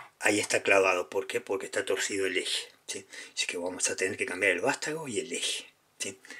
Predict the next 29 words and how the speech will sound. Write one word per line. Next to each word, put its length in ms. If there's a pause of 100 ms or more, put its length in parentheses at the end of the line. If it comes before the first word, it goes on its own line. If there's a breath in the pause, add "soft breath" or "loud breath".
(140 loud breath)
O 140
sea, 420
es 160
un 320
lindo 300
trabajo, 500 (140)
¿sí? 120 (1400 loud breath)
Este, 240
bueno, 240
mucho 420
más 220
para 240
decir 400
no 100
hay. 300 (960)
Siempre 320
trato 240
de 80
comentar 420
lo 80
que 120
más 160
se 120
pueda 380
y 40
que 120
se 100
entienda, 580 (1600)
¿sí? 220